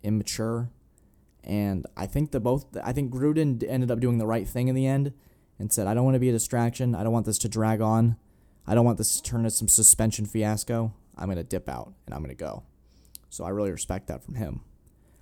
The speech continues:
And for Urban, it's the same situation. I have the same feelings. Inappropriate. Not really the best thing for an N F L head coach. I think he needs to dip out maybe after the season, maybe sooner.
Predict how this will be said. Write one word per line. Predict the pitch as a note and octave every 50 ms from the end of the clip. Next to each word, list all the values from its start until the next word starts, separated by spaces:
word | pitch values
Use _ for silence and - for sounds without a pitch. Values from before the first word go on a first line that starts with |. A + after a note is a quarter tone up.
| _ _ _ _ _ _ _ _ _ _ _ _ _ _ _ _ -
And | D3+ D3+ D3+ D3+ D3 C#3+ C3
for | B2 - C3 B2+ A#2+ G2+ C#3 D#3
Urban, | D#3+ D3 D#3+ D3+ D3 C#3 C3 -
it's | - A#2 A#2+ - - -
the | - A2
same | - - B2 A#2 A2+ G#2+
situation. | A2+ A2 - A#2 A2 A2 A2 - A2 G#2+
I | G#2+
have | G#2 F#2+
the | -
same | - - G#2+ G2+ F#2+
feelings. | - - C3+ C#3 C3+ C3+ C3 B2+ A#2+ - - - - - - - - _ _ _ _
Inappropriate. | - A2+ A2+ G#2+ - - A#2 A2 G#2+ - - G#2+ G#2+ G#2+ - - - _ _ _ _ _ _ _ _ _ _ _ _ _ _ _ _ _ - -
Not | G2+ G2+ G2+ G#2+ - -
really | A2+ A2+ A2 G#2+ G#2+
the | F#2+ F#2+
best | - - F#2+ F#2+ - -
thing | G#2+ G#2 G2
for | - - F#2+
an | C2+
N | E2 F#2
F | F#2+ - -
L | - A#2+
head | - - -
coach. | - C3+ C3 C3+ - - - - - _ _ _ _ _ _ _ _ _ _ _ _ _ _ _ - -
I | G#2+
think | G2+ G2+ F#2+ -
he | -
needs | G#2 G2+ - -
to | - G2+
dip | G#2 A2 G2+ -
out | G2 F#2 F#2+ F#2+ - - - - - - _ _ _ _ _ _ -
maybe | E2+ G#2 A2 G#2+ G#2+ A2 A2
after | G#2 G2 F#2+ -
the | G2+ F#2+
season, | F#2+ - - G#2 G2 F#2 G2+ F#2+ F#2 F#2+ G2 - -
maybe | - G2+ G#2+ G#2+ G2+ G2 - - -
sooner. | - - - A#2 A#2 A#2+ A#2 A#2 A2+